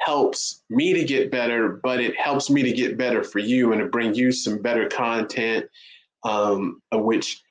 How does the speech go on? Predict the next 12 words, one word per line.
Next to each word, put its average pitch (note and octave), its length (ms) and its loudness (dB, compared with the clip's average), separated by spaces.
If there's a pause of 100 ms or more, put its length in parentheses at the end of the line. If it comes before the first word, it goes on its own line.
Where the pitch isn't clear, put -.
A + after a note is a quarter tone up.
(180)
I B2 120 0
hope - 520 0
is A#2 180 -2
helpful C3+ 720 2
and A2+ 180 0
informative. G2 1040 0
So A#2+ 420 0 (1600)
I've D3 300 -2
been G#3 420 0
on D#3+ 600 2
the C3+ 100 0
metaverse C#3+ 1200 2